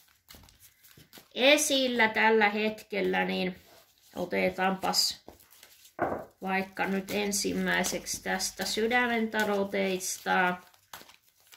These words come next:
Joo,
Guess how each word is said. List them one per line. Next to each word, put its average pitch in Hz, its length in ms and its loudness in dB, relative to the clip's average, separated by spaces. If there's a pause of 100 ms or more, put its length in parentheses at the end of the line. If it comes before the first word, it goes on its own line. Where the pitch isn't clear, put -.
(3000)
Joo, 262 720 6